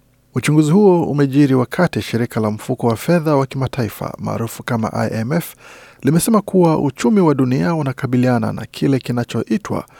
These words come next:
kupungua kwa kasi kwa pamoja, na shirika hilo limeonywa kuwa makato ya viwango hayatatosha kuzuia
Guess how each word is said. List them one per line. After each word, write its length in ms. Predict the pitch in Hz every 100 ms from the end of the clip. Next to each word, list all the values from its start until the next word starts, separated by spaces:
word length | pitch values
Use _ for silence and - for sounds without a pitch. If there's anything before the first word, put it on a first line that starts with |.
| - - -
kupungua 480 | - - 107 120 123
kwa 140 | -
kasi 560 | - 175 156 - 147 135
kwa 160 | -
pamoja, 640 | - 120 135 160 110 - - - - - -
na 80 | -
shirika 400 | - 120 120 117
hilo 400 | 110 156 143 139 -
limeonywa 580 | - 104 107 120 123 117
kuwa 360 | - 180 147 131 - - - -
makato 440 | 160 - 226 185
ya 80 | 160
viwango 600 | 135 143 147 139 135 135 120
hayatatosha 920 | - 117 123 - - - 220 - 151
kuzuia 680 | - 123 127 135 120 110